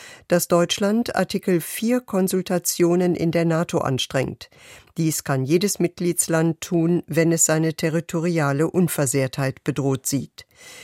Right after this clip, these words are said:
Berichte, laut denen das ukrainische Flugzeug, in dessen Nähe die Sprengstoffdrohne entdeckt wurde, mit Munition beladen gewesen sei, wurden heute dementiert.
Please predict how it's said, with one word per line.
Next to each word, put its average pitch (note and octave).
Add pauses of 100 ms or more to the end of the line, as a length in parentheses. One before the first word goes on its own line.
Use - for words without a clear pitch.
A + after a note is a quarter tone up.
(200)
Berichte, G3
laut D3
denen D3+
das C3+
ukrainische F#3
Flugzeug, F#3+
in E3+
dessen D#3+
Nähe D#3
die C#3
Sprengstoffdrohne D#3
entdeckt -
wurde, D3+ (260)
mit -
Munition F3+
beladen C3+
gewesen D3+
sei, E3 (300)
wurden F#3
heute D3
dementiert. D3